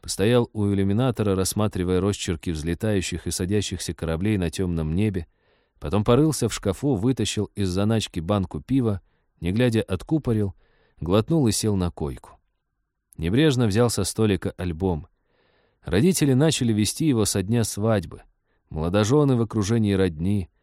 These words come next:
отец на фоне строящегося коровника, мама с двумя породистыми поросятами под мышками, столетний юбилей деда, так пышно отмеченный, что старичок отправился на небеса прямо из-за праздничного стола.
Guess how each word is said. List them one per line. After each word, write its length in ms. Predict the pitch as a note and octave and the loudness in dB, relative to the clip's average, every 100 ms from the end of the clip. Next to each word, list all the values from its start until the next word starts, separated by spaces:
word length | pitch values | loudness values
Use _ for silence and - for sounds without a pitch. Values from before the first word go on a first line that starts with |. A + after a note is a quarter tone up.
| _ _ | _ _
отец 420 | D2 D2 A2 A2 | -12 0 2 2
на 120 | G#2+ G#2 | 0 0
фоне 280 | A2+ G#2 | 0 0
строящегося 680 | F#2 - G#2+ G2+ - F#2 - | 0 -2 0 0 -2 -4 -4
коровника, 640 | - F2 G#2+ A2+ F#2+ - D2+ | -4 0 2 2 -2 -4 -4
мама 340 | F2+ G#2+ G2+ | 0 0 0
с 80 | D#2 | -2
двумя 400 | E2 F#2 F#2+ - _ | -4 0 0 -2 _
породистыми 680 | E2 F#2+ G2+ F#2 - E2 E2 | -2 0 0 -2 -4 -6 -6
поросятами 680 | E2+ E2 - A2 G#2 E2 | -4 -4 -2 -2 -2 -4
под 220 | D2+ E2 D#2+ | -6 -6 -4
мышками, 480 | A2 G#2+ D#2+ C2 - _ _ - | -4 -4 -8 -12 -16 _ _ -20
столетний 520 | - - A2 D#3+ A#2 G#2 | -8 2 4 4 4 2
юбилей 360 | G2+ G2 F#2 | 4 4 2
деда, 420 | D#2 A2 B2 G#2 - _ _ | 2 2 4 0 -2 _ _
так 200 | F#2+ F2+ | -2 0
пышно 360 | - C3+ - G#2+ | 0 0 0 -2
отмеченный, 640 | - - G#2+ C3 - F#2 | -4 -2 0 2 0 -2
что 180 | E2+ - | -2 -4
старичок 540 | - F#2+ F#2+ B2 A2 | -4 -2 -2 0 0
отправился 540 | F2 - A2 G#2 F2+ F#2 | -2 0 2 2 0 -2
на 60 | F2 | -2
небеса 420 | E2+ F2+ - G#2+ | -2 -2 0 0
прямо 360 | G2 G#2 G2+ - | 0 0 0 -2
из-за 300 | G2 F#2 F#2 | -6 -4 -6
праздничного 680 | - G2 F2 F2 - E2 D#2+ | -4 -4 -4 -6 -8 -6 -6
стола. 480 | - D#2 C#2+ C2+ | -6 -8 -10 -12